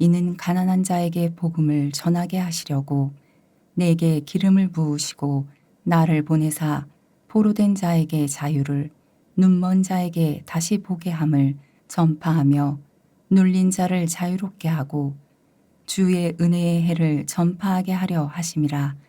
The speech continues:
하였더라. 책을 덮어 그 맡은 자에게 주시고 앉으시니 회당에 있는 자들이 다 주목하여 보더라.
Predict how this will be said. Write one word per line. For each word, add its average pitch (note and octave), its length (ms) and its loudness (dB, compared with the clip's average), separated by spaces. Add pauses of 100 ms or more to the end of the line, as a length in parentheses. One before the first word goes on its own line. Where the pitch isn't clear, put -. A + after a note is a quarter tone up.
(120)
하였더라. D3 720 -4 (960)
책을 G#3+ 360 0
덮어 E3 560 0 (280)
그 - 120 -2
맡은 F#3+ 520 4
자에게 F#3 360 0
주시고 D3+ 760 -6
앉으시니 D3 840 2 (560)
회당에 F#3 320 2
있는 D#3 300 2
자들이 D#3 520 -2 (400)
다 D#3+ 340 2
주목하여 F#3 680 0
보더라. C#3+ 540 -4